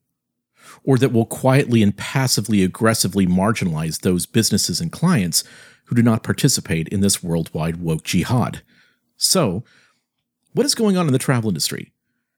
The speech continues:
And why are they ignoring the laws against discrimination,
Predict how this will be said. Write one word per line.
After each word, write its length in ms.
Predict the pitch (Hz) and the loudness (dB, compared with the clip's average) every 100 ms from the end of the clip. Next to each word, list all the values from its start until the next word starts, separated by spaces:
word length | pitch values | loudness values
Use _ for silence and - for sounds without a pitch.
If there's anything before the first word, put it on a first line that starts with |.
| _ _ _ _ _ - | _ _ _ _ _ 0
And 180 | 151 | 0
why 300 | 123 151 247 135 | 2 0 0 0
are 380 | 135 135 139 - - | 0 2 0 -4 -2
they 200 | 135 120 | 0 2
ignoring 580 | 113 120 143 196 135 | 2 2 2 2 2
the 100 | 107 | 2
laws 400 | 90 101 143 139 | 0 -2 -2 0
against 540 | 117 101 90 85 - - _ _ | 0 0 0 0 -2 -6 _ _
discrimination, 960 | - - - 101 113 170 175 - 82 | -4 -4 0 2 2 2 0 -2 -4